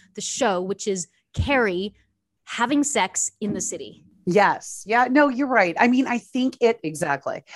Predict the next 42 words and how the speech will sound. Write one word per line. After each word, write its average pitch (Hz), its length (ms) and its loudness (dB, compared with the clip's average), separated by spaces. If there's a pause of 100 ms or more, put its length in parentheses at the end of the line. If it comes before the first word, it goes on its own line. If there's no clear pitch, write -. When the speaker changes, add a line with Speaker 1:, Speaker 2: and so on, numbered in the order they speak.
(200)
Speaker 2:
I 220 180 4 (200)
think 269 380 -2 (180)
that 147 540 0 (560)
the 180 140 0
tone 196 500 0
is 196 220 -4
correct 160 640 -4
for 165 220 -10
the 147 120 -6
time 147 400 -10
period 165 460 -4
that 143 140 -4
we're 143 180 -8
in 170 340 -8
now. 269 360 -2 (180)
Speaker 1:
Yeah, 311 80 2
Speaker 2:
I - 60 6
think 226 60 6
Speaker 1:
it's 240 100 4
Speaker 2:
it's 247 100 4
Speaker 1:
definitely 226 280 8
Speaker 2:
very 277 120 6
Speaker 1:
different. - 460 -2
Speaker 2:
Yeah, 277 260 4
it's, 180 240 0
Speaker 1:
Mm-hmm. 190 100 -2
Speaker 2:
it's 202 160 2
reflective 196 840 2
of 180 220 -2
the 175 100 -2
actual 170 460 2
world 156 680 0
that's 294 220 0
happening 285 400 0
right 302 160 2
now. 294 160 2
There's 185 220 2
a 156 40 -2
lot 156 280 2
of 165 120 2
Speaker 1:
Mm-hmm. 175 280 -6
Mm-hmm. - 240 -4